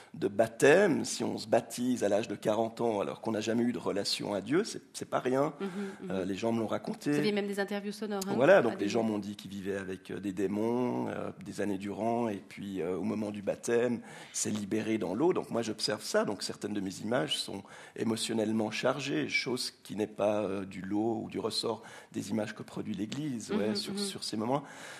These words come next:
Speaker 1: Donc on est vraiment dans, dans la notion de l'interprétation, hein.
Speaker 2: Mhm,
Speaker 1: L'autre
Speaker 2: mhm.
Speaker 1: jour, en conférence, on disait que c'était comme une, euh, une image de, de, d'une photo de classe que j'aurais été amené à faire, et puis au moment où elle sort, euh, les gens se trouvent pas à leur avantage.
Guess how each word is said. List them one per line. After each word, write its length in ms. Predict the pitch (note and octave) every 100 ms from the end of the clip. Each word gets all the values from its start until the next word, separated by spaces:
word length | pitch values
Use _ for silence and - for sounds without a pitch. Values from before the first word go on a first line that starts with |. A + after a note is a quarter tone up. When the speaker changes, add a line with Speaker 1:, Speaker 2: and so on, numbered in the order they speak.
| -
Speaker 1:
Donc 200 | B2 B2
on 80 | B2+
est 40 |
vraiment 340 | B2+ C#3+ D#3+ E3
dans, 220 | C#3 G#2+
dans 140 | G2+
la 120 | A2 G#2+
notion 320 | B2 - B2
de 60 |
l'interprétation, 1040 | A#2+ B2 B2 - D#3+ C3+ C3+ - E3+ F3 A#2+
hein. 120 | B2+
Speaker 2:
Mhm, 40 | A#2
Speaker 1:
L'autre 240 | G#2+ -
Speaker 2:
mhm. 60 | A2+
Speaker 1:
jour, 280 | B2+ C3+ A2
en 160 | A2
conférence, 460 | G#2+ A2+ - A#2 C3
on 20 |
disait 180 | A2 G#2+
que 60 | A2
c'était 200 | G#2+ A2
comme 200 | C3 C3
une, 140 | A#2+
euh, 220 | G#2+ G#2 G#2 - - - -
une 140 | - A2
image 360 | A#2 A#2 A#2+ A2
de, 160 | G#2
de, 180 | G2 G#2
d'une 200 | G2+ G#2+
photo 300 | - A#2 A#2+
de 60 | A#2+
classe 400 | E3+ F#3 D#3+ -
que 120 | A2
j'aurais 220 | G#2 G2+
été 160 | G2+ B2
amené 280 | G#2 A2 A2
à 100 | A2
faire, 420 | - A2+ C#3 C3
et 60 | G#2
puis 160 | -
au 60 | G2+
moment 300 | G2+ G2+ G2+
où 100 | G#2
elle 80 | F#2+
sort, 540 | - A#2 A#2+ C#3+ C3+
euh, 280 | F#2 F2 F#2+ G#2 - - -
les 80 | G#2+
gens 160 | A#2
se 120 | B2+
trouvent 260 | - - A2
pas 180 | - A2
à 40 |
leur 180 | A#2 A#2+
avantage. 1000 | A2 A#2 - B2+ E3+ G3 - - - -